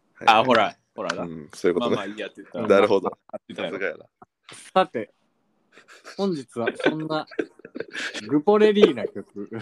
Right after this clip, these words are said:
Speaker 2: うん。
Speaker 3: アドム・ニュエーテ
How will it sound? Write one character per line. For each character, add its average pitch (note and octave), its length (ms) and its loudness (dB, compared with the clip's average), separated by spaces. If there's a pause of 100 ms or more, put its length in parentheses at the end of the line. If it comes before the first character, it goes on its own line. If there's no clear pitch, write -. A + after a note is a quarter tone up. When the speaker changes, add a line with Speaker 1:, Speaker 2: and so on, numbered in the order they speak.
(920)
Speaker 2:
う G2 100 -8
ん。 F#2+ 180 -8 (320)
Speaker 3:
ア A#2+ 140 2
ド D#3+ 160 -2
ム・ G3 240 -4 (920)
ニ A#2+ 160 -6
ュ C#3+ 80 -4
エ F#3 140 2
ー - 120 -6
テ G2 220 -12